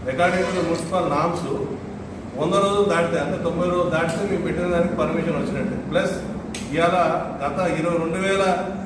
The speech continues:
ఇరవై నుంచి కూడా ట్యాక్సులు కలెక్ట్ చేస్తున్నారు, రెండు లక్షల నలభై వేల రూపాయల ట్యాక్స్. So మాకు అన్ని ట్యాక్సులు ఉన్నాయి, అన్నీ ఉన్నాయి, పర్మిషన్ ఉంది, ఫై-, ఫైర్ సేఫ్టీ నామ్స్ ఉంది.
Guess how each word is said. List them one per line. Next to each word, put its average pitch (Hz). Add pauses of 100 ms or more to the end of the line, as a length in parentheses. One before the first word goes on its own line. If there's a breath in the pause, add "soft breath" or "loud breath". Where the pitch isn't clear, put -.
ఇరవై 180
నుంచి 190
కూడా 180
ట్యాక్సులు 175
కలెక్ట్ 156
చేస్తున్నారు, 156 (100)
రెండు 156
లక్షల 156
నలభై 131
వేల 127
రూపాయల 131
ట్యాక్స్. - (800)
So 185
మాకు 156
అన్ని 151
ట్యాక్సులు 147
ఉన్నాయి, 170
అన్నీ 156
ఉన్నాయి, 170
పర్మిషన్ 160
ఉంది, 165 (160)
ఫై-, 160
ఫైర్ 170
సేఫ్టీ 170
నామ్స్ 156
ఉంది. 123